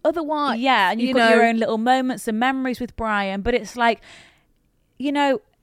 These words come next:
Speaker 2: there, there could be, he, there's no distance cr-, he's not set any boundaries. He's not said, "Susan, this is really inappropriate. I'm in a relationship. Do not contact me on my personal number
Speaker 1: But
Speaker 2: again."
Speaker 1: also
Speaker 2: We're work co-, it should,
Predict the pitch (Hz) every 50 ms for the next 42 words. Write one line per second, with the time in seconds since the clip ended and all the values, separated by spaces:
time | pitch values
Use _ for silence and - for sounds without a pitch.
0 | _ _ - 214 - 302 247 - - - 302 277 - - 294 240 - - - 208
1 | - 285 233 285 277 233 247 285 294 311 233 - - 277 269 - - - 247 202
2 | - - - - 214 220 269 240 269 285 262 226 - - 247 226 - 240 254 277
3 | 302 294 - 240 220 214 214 208 202 - 202 196 185 190 190 - - - 262 233
4 | - 247 262 240 - - - 233 233 - _ - - - _ _ - - - -
5 | 269 269 254 226 214 214 - 214 180 202 202 220 233 247 254 254 247 240 226 -
6 | 220 220 208 - - - 208 196 185 - 214 208 233 233 254 247 240 226 214 214
7 | 208 214 - - 208 190 - - 196 - 190 180 233 240 226 247 254 - - -
8 | - 233 233 226 - - 233 214 202 196 196 196 185 - 214 208 196 - 208 202
9 | 202 202 202 190 190 196 190 220 208 190 196 214 214 208 - - 214 196 196 185
10 | - _ 226 240 247 240 208 202 233 240 247 233 - - - - - - 262 226
11 | - 254 269 - - 320